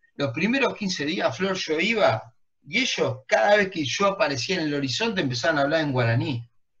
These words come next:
En guaraní empezaban a hablar. Y me la tenía que recontra rebuscar, y los jugadores también me hablaban en guaraní. Era una situación, pero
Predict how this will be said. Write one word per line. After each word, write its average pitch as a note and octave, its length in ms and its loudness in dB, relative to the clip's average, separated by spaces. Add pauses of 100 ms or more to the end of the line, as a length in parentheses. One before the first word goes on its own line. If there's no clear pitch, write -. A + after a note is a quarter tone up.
(420)
En C3+ 120 0
guaraní D3 420 4
empezaban B2 460 0
a A2+ 80 2
hablar. A2 300 -2 (580)
Y B2+ 100 -2
me C#3+ 80 0
la C3+ 140 2
tenía F3+ 280 4
que D3+ 100 0
recontra E3+ 600 2
rebuscar, D#3+ 720 4
y C#3+ 120 0
los B2+ 140 2
jugadores E3 400 4
también D#3 220 -2
me F3+ 80 -2
hablaban D3+ 260 2
en B2 120 0
guaraní. D3 720 2
Era G#3 220 2
una B2+ 340 -4
situación, C#3 640 -2
pero B2 500 0